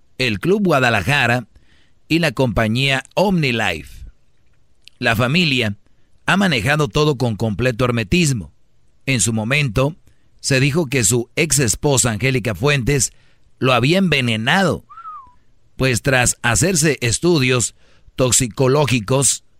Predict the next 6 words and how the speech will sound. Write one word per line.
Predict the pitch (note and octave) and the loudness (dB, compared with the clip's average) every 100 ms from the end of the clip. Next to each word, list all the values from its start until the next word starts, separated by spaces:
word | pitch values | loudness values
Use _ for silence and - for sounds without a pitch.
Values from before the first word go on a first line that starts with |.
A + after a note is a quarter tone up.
| _ _ - - | _ _ -20 -6
le | C3+ | -2
encontraron | C3 A2+ B2+ F#2 D3 D#3+ C#3+ | -2 0 -2 0 0 2 0
rastros | B2 C#3 C3 D3 C#3 | 2 2 2 0 0
de | A#2+ | 0
diferentes | A2 A2 A2+ B2+ A#2+ G#2+ | 0 0 0 0 -2 -2
sustancias. | G#2+ - F#3+ F3 B2+ F#2+ - | -2 0 0 2 0 -2 -6